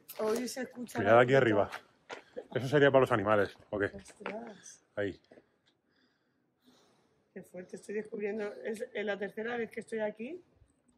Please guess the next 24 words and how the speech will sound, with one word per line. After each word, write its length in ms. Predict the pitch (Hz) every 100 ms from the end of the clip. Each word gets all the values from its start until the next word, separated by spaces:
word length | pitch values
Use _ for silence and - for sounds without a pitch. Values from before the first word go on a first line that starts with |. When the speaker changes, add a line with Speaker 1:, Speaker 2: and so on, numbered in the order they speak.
| _
Speaker 1:
Y 40 | 208
mira 220 | 208 220
que 60 | 233
las 140 | 240
otras 200 | 233 240
dos 120 | 226
veces 280 | 214 240 269
estaba 300 | 269 254 226
hospedada 440 | 208 - 202 196 190
aquí. 300 | 185 254 226
Quiero 160 | 220
decir 240 | 196 233 226
que 300 | 196 175 170
el 60 | 160
pueblo 340 | 190 190 208
me 100 | 240
lo 140 | 233
recorría. 600 | 208 185 185 185 247 214 - _ _ _ _ _
Nunca 200 | 220 220
había 160 | 240 247
subido 260 | 269 254
por 120 | 254
esta 220 | 247 - 220
calle. 400 | 233 247 226